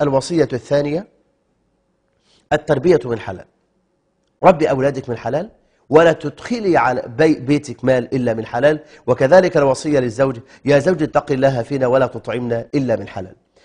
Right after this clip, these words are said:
كانت الوصية الثانية الأمانة، كان وصية أمي للنساء الأمانة. إيه الأمانة؟ وأنا بقول لها: "يا أمي الأمانة"، قالت الست المطيعة: "تحفظ زوجها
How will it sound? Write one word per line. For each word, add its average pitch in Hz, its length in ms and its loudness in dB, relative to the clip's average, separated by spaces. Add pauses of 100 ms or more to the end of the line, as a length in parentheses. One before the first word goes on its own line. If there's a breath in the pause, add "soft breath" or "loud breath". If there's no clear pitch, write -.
(120)
كانت 233 280 6
الوصية 175 380 0
الثانية 147 560 -2 (800)
الأمانة، 143 1600 0 (1700)
كان 156 160 2
وصية 131 420 -4
أمي 175 420 -4 (140)
للنساء 123 600 -2 (240)
الأمانة. 180 1200 0 (640)
إيه 262 80 6
الأمانة؟ 170 580 2 (120)
وأنا 143 180 6
بقول 139 220 2
لها: 180 120 6
"يا 151 180 4
أمي 160 180 0
الأمانة"، 127 500 0 (420)
قالت 202 300 8
الست 196 320 -2
المطيعة: 196 500 4 (920)
"تحفظ 170 360 4
زوجها 214 640 4